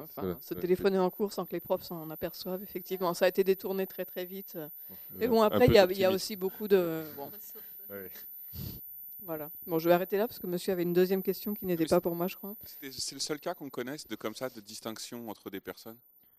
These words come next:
Speaker 1: Non, bah, en fait, la musique d'ambiance, euh, vise également, en fait, ce-, ce-, cette partition-là. Euh, par exemple, en fait, le marché de la musique d'ambiance est constitué dans un usage, euh, productiviste au départ,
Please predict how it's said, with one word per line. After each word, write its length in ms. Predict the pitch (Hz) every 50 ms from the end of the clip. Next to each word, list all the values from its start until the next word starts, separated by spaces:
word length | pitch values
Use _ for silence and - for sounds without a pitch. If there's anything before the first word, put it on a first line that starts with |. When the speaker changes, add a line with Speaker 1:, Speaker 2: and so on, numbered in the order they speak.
| - - -
Speaker 1:
Non, 300 | 190 196 220 247 240 208
bah, 120 | 175 160
en 40 | 160
fait, 160 | - 208 202
la 120 | 208 196 190
musique 260 | 190 190 175 190 180
d'ambiance, 480 | 190 175 175 180 208 220 226 - - 196
euh, 120 | 170 170
vise 300 | 165 165 208 233 220 185
également, 360 | 185 170 180 175 190 202 202
en 60 | 196
fait, 180 | - 180 165 -
ce-, 240 | - 175 170 165 170
ce-, 220 | - - 170 165 -
cette 300 | - - - 165 - -
partition-là. 800 | - 170 - - 180 165 - 180 185 185 214 240 233 220 196 175
Euh, 40 |
par 140 | 160 170 165
exemple, 200 | 175 180 180 - - - - - - - -
en 100 | - 165
fait, 220 | 165 - 233 - -
le 80 | 208
marché 260 | 196 190 190 - - 208
de 40 |
la 80 | 202 196
musique 240 | 196 202 190 202 180
d'ambiance 360 | 190 185 196 202 214 - -
est 60 | 185
constitué 440 | - 190 175 - - - - 220 208
dans 200 | 202 190 180 175
un 120 | 175 175
usage, 440 | 175 180 175 175 185 190 190 185 180
euh, 240 | 175 165 160 160 160
productiviste 720 | - - 170 160 160 - - - 180 208 269 - - -
au 40 | 160
départ, 500 | 156 160 165 - 220 247 254 220 170 156